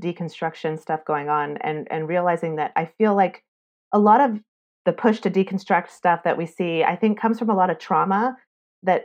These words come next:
is caused by the church, unfortunately. But, but the trauma that I see being caused is caused by this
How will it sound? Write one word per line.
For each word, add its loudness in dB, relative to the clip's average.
is 0
caused 4
by 4
the -2
church, -4
unfortunately. -2
But, -2
but 0
the -2
trauma 2
that 2
I 4
see 0
being -2
caused 2
is -4
caused 2
by 4
this -2